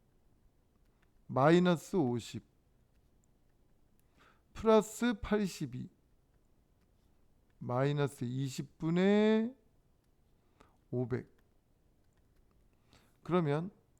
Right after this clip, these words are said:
여기서 오백 뺐으니까 백이십사. 팔십이 더하니까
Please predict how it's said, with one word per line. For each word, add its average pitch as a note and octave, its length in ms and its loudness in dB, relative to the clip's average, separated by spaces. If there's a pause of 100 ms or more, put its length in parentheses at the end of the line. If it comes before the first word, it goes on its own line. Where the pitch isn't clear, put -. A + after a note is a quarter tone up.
(1160)
여기서 G3 760 6
오백 D3+ 400 4
뺐으니까 F3+ 960 0
백이십사. B2 760 -6 (1600)
팔십이 G#3 680 0
더하니까 C3+ 720 0